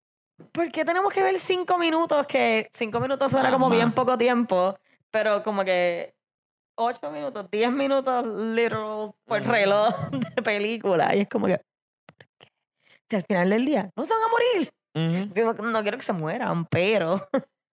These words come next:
Speaker 1: paren de pelear ya. So, esto no lo tiene. Esto tiene excelente action scene.
Speaker 2: Sí. Sí, ¿verdad? Porque exacto, muchos de ellos eran más, que te decía, por ejemplo, Winter Soldier, así también más que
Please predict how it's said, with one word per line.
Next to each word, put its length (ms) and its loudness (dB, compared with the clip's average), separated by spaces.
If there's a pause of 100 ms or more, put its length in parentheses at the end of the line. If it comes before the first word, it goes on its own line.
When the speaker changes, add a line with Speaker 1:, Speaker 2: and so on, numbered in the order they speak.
(880)
Speaker 1:
paren 300 -6
de 120 -8
pelear 380 -4
ya. 200 -4 (340)
So, 180 -2 (160)
esto 220 -8
no 80 -10
lo 80 -14
tiene. 180 -18 (300)
Esto 200 -14
tiene 240 -10 (180)
excelente 720 -10 (220)
action 360 -6 (100)
scene. 140 -12 (360)
Speaker 2:
Sí. 280 -6 (180)
Sí, 80 0
¿verdad? 140 2
Porque 160 0
exacto, 260 -2
muchos 300 -2
de 80 2
ellos 160 2
eran 140 0
más, 480 0 (200)
que 100 -2
te 80 0
decía, 120 -2
por 80 2
ejemplo, 160 0
Winter 260 0
Soldier, 340 -2
así 180 -4
también 380 -4
más 300 -2
que 240 0